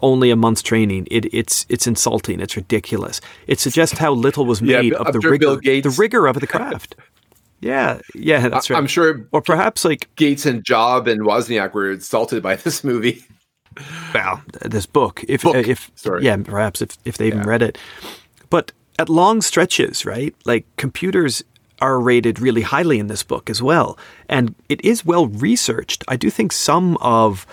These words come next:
Speaker 1: what Gardner is writing holds up in terms of the technology, but the idea that Bond could go away in Monte Carlo with an attractive woman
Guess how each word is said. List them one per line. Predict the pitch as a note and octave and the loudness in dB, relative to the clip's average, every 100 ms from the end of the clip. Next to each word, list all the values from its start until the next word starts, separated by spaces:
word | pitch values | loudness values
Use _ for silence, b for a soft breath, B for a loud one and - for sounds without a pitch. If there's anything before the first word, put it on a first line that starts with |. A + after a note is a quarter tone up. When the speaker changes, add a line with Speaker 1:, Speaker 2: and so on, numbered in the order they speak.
| B | B
Speaker 1:
what | C3+ C3 | -2 0
Gardner | C3 B2 A2+ A2+ | 2 2 4 2
is | G2+ | 2
writing | G#2 A#2+ C#3+ G2+ F#2 | 2 2 2 0 -2
holds | - B2+ A#2 G2+ | -8 -2 0 2
up | A#2+ D#3 - | 0 0 -4
in | G2+ | -4
terms | B2 E3 | -2 -2
of | E3+ A#2+ | -2 -2
the | |
technology, | G2+ G#2 F#2+ F#2+ F#2 F#2+ F#2+ F2+ B B - A2 | -4 -4 -4 -8 -8 -8 -10 -12 B B -16 -6
but | B2 A#2+ - B B - | -2 -2 -4 B B -2
the | C3 | 0
idea | C3+ C#3+ F3+ | 2 2 2
that | F3+ C3 | 2 -2
Bond | C3+ C3 G#2+ G2+ - - _ _ _ _ | 0 0 0 -4 -10 -20 _ _ _ _
could | - A#2+ | -2 2
go | C#3 C3+ | 4 4
away | B2+ B2 A2 - _ _ | 6 4 2 -2 _ _
in | - D3+ | 0 0
Monte | D3 C3+ C#3 C3+ | 2 2 0 -2
Carlo | - - B2+ A2+ G#2 F#2+ B B - | -6 -2 0 0 0 -4 B B -4
with | B2+ E3 - - | 0 0 0 -4
an | C3 | -4
attractive | - B2 A#2 A#2 G#2 | 0 0 0 -2 -4
woman | G#2 A#2+ G2 - - | 0 0 0 -4 -16